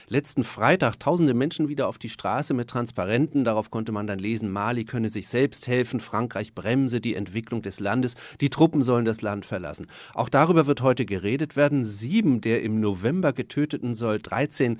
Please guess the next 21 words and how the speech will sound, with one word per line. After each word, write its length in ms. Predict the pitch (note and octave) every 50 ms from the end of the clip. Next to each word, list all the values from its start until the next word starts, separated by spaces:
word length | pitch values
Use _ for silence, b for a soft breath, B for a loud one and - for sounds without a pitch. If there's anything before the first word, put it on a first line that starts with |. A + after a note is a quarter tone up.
| B B B B B B
französischen 520 | - B2+ G#2+ - C3 A#2 A#2 A2 - A#2+
Soldaten 520 | F#2 G#2 G2 F#2 G#2 G2 G2+ A2 - A2 -
kamen 360 | - A#2+ A#2+ C3+ D#3+ E3+ C#3+
aus 120 | C#3 C3 -
einem 200 | A#2+ B2+ B2 A#2+
Regiment 520 | A#2 B2 A2 A2 G#2 G#2 G#2+ A2 G#2+ - -
im 160 | - D3+ F3+ E3+
südfranzösischen 880 | C#3+ C#3+ C3+ - - A#2+ A#2 - B2+ A#2+ G#2 G#2 F#2+ - F#2+ E2 -
Po. 300 | - - C3+ C#3 D3+ D#3
Deshalb 440 | - - G#2+ A2 A2 - B2 G#2 -
lud 300 | G#2+ G#2 G2+ - - -
Präsident 380 | - - G2 F#2+ F2+ G2 - -
Macron 340 | F#2+ F#2 - - G2+ G2+
die 80 | F#2+ F#2+
fünf 420 | - - - G2 F#2+ F2+ - - - -
Staatschefs 800 | - - - F#2+ F#2+ G#2 - - - - G#2+ F#2+ - - - -
just 380 | G2 G#2+ C#3+ G3 F#3+ - -
in 160 | - D#3+ E3+
diese 220 | C#3+ C3+ A2+ A2 G2
Stadt 300 | - - - - - -
ein. 80 | C#2+